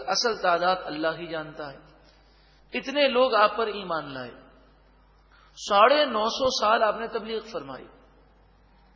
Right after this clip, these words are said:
تو کافر اکثر یہ کہتے کہ جب سے آپ نے تبلیغ شروع کی، اس وقت سے لے کر اب تک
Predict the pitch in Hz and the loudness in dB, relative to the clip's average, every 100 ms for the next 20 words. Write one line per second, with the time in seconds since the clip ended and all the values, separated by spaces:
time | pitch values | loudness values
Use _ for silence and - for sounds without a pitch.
0 | _ _ _ - 190 - 175 175 175 185 | _ _ _ -14 -14 -2 2 2 2 -4
1 | 226 - - 214 - 277 247 190 170 160 | -6 -8 -8 -8 -6 -6 -6 -8 -6 -8
2 | 147 170 220 226 160 - 208 - - 247 | -6 -4 -6 -6 -10 -4 -4 -2 -4 0
3 | 220 196 214 208 185 175 220 190 - 180 | 0 0 -6 -4 -4 -4 -10 -10 -8 -6
4 | 180 - 226 190 196 185 208 - 214 180 | -6 -8 -8 -8 -8 -6 -8 -4 -6 -4
5 | 185 196 202 - 190 - 139 | -6 -6 -6 -4 -6 -6 -12